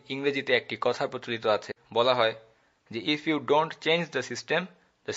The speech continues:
system will change you।" যদি আপনি সমাজ ব্যবস্থা বা সিস্টেমকে পরিবর্তন না করেন, সেই সমাজ ব্যবস্থাই আপনাকে পরিবর্তন করে ফেলবে। বনি ইসরাইল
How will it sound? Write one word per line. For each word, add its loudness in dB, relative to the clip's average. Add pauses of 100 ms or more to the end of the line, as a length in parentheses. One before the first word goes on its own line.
system 0
will 0
change -2
you।" -8 (1080)
যদি 4
আপনি 0 (400)
সমাজ -2
ব্যবস্থা -2
বা 0
সিস্টেমকে -4
পরিবর্তন -2
না 2
করেন, 0 (640)
সেই -2
সমাজ 4
ব্যবস্থাই 2 (180)
আপনাকে -2 (480)
পরিবর্তন -2
করে -4
ফেলবে। -12 (680)
বনি 0
ইসরাইল 2